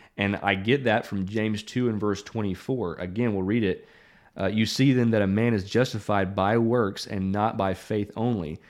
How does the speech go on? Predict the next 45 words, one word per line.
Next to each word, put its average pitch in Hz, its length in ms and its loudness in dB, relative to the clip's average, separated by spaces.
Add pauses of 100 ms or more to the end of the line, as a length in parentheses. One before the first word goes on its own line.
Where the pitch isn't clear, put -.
(220)
The 113 100 0
word 131 240 2
justified 113 760 0
in 95 120 -2
that 107 260 0
passage, 98 580 -4
and 101 140 -6
I'm 104 80 0
not 117 120 0
gonna 107 140 -2
get 104 180 -4
too 120 200 -4
deep 113 200 0
into 95 140 -2
this 92 220 -2
'cause 92 240 -6
it's - 120 -12
just, - 380 -8 (220)
there's 101 180 -2
no 110 380 0
reason 104 420 -2
to 90 60 -2
get 101 340 -4
deep 101 220 -4
into 95 140 -2
the 87 100 -4
Greek. 98 440 -2 (420)
But 120 100 2
again, 135 240 4
the 120 80 6
word 113 320 4
justified 107 800 2
in 120 220 0
the 131 100 2
Greek 123 420 2
is 107 220 -2
what 110 220 0
is 101 120 -4
called 117 480 0
an 98 140 -2
indicative 113 840 0
present 113 480 0
passive. 95 640 -6 (360)
The 92 80 -4
passive 113 560 0